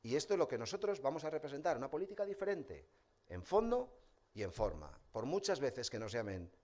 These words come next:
trumpistas, por muchas veces que nos llamen extrema derecha, derecha extrema o como quieran, yo les anuncio que no vamos a entrar en ese trapo y no vamos a contribuir,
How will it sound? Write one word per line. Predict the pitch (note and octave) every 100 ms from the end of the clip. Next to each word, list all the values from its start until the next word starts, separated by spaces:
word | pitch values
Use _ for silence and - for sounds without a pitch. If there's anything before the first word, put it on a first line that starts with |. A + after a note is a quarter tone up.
| -
trumpistas, | G2 F#2+ C3+ - A#3 A#3 - - - -
por | - A2+
muchas | C3 D3 C#3+
veces | C3 A#2+ G#2
que | A2+
nos | A2
llamen | A2 C3+ A#2 G#2+ G2+
extrema | G#2 - D3 D3 C3+
derecha, | A2+ B2 B2 A2
derecha | G#2+ B2+ A#2
extrema | G#2 B2 A#2 F#2+ - - - -
o | A2
como | G2 F#2
quieran, | D#3+ F#3 G3 A3 - - - _ _ _ _ _ _ _ -
yo | - D#3+ G3+ - - -
les | G2 G#2
anuncio | G#2 F#3+ G#3+ G#3+ G#3 G#3
que | A2
no | A2+ D#3+ F3+ - -
vamos | A2 C#3 D#3+ E3 -
a |
entrar | G2 C3 D#3+ E3+ -
en | A2+
ese | C#3+ -
trapo | - A#2 A#2+ E2+ D#2 -
y | F#2+
no | G2 B2 B2
vamos | C#3+ E3 E3 -
a | - G#2
contribuir, | F#2 F2+ F#2 F#2+ E3 A3+ -